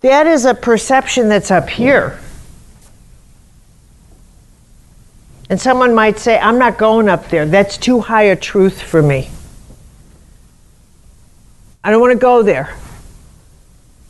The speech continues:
I don't wanna go there. I don't like this idea that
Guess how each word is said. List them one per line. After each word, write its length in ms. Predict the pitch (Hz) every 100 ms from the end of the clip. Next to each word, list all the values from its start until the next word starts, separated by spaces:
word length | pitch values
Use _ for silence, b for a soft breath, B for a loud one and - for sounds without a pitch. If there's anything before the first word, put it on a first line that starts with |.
| -
I 60 | 185
don't 100 | 220
wanna 160 | 240
go 240 | 220 247 226
there. 180 | 180
I 140 | 156 196
don't 180 | 240 226
like 260 | 233 233
this 200 | 240 -
idea 440 | 220 202 208 214 190
that 220 | 185